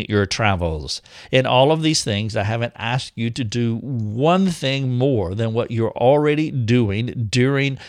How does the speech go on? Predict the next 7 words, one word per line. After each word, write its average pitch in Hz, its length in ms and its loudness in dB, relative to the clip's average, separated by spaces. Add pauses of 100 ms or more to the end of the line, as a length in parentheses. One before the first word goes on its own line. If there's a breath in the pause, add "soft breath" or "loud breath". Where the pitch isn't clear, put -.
(200 loud breath)
your 127 300 4
day, 98 640 0 (340 loud breath)
but 120 220 2
you're 113 280 0 (140)
being 104 380 0
redemptive. 113 920 2
You're, 101 260 0